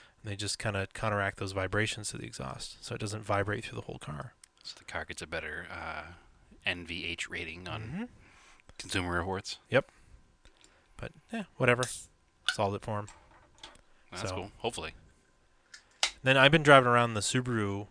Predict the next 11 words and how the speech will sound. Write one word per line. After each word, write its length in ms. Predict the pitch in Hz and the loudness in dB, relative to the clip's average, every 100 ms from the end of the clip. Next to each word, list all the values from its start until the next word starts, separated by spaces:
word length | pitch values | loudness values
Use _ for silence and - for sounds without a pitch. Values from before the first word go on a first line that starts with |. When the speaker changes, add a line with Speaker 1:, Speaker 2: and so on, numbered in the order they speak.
| - - | -14 -10
Speaker 1:
with 200 | 101 95 | -8 -8
the 100 | 95 _ | -14 _
tank 320 | - 107 110 - _ - | -8 -6 -6 -10 _ -12
full, 380 | - 131 147 165 - _ _ _ _ _ _ | -2 0 0 -4 -16 _ _ _ _ _ _
because 160 | - 104 | -12 -8
apparently 320 | 98 113 110 | -2 0 0
if 100 | 107 | -4
you 80 | 104 | -6
keep 220 | - 117 | -6 -2
it 100 | 110 - | -2 -2
full 320 | - - 120 | 0 2 2